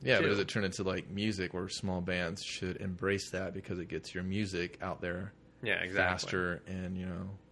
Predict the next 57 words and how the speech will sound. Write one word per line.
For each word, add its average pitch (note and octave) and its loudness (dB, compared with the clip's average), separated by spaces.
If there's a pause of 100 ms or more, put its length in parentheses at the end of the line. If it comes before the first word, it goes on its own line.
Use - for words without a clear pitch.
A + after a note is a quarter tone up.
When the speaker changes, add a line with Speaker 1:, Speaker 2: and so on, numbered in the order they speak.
(720)
Speaker 2:
And A#2+ 4
it's G#2+ 0
just G#2 -2
a G2 -4
reality F2 2
anyways. G2 -4
I F#2 -8
mean, F2+ -6
if G2+ -4
your F2+ 0 (380)
book G#2 -2
does A2 2
take - -2
off, F2+ -6
it's - -16
gonna B2 -4
get G#2 -2
pirated F2+ -2
anyways. - -6
Speaker 1:
Yeah, F#2 4
then D#2+ -4
it E2+ -8
Speaker 2:
And G#2 4
you're G2 6
not A#2 8
really G#2+ 4
gonna F#2+ 2
lose F#2 -4
any F2 -6
sales F#2+ 0
off F2+ -6
of, F2+ -12 (600)
especially E3+ -4
not E3 0
for G#2+ -6
com-, - -2
I G#2 4
don't F#2+ 6
know. F#2 6
I F#2 2
mean, F#2 -4
the - -4
comic C3 2
book A#2 0
thing, G#2 0
it's - -8 (540)
these - -10
people A#2 2
that F2+ 2
download F#2+ 2 (400)
the G#2+ -8
entire F2+ 2
volume, F2+ -4 (320)
three G2 -2
volumes F2+ -4
of F2+ -10
Robin. F#2 0